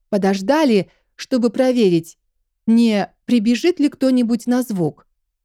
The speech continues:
но, похоже, рёв трибун и сражение наверху успешно поглотили шум взрыва. Завязав на лице плотные платки,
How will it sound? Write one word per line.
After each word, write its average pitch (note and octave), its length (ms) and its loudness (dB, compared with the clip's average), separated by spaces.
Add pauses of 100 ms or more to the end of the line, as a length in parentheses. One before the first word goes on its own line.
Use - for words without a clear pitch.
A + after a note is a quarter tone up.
(340)
но, F4+ 220 0
похоже, C#4 960 0
рёв G#3+ 320 0
трибун G3 540 0 (100)
и F#3 80 -6
сражение F3 640 -4
наверху D#3+ 640 -2 (440)
успешно D4+ 640 -2
поглотили G3 640 -2
шум F3+ 320 -6
взрыва. F3+ 560 -4 (1000)
Завязав G3 600 -2
на F3+ 80 -2
лице F3 340 -2
плотные D#3+ 500 -4
платки, C4+ 600 -4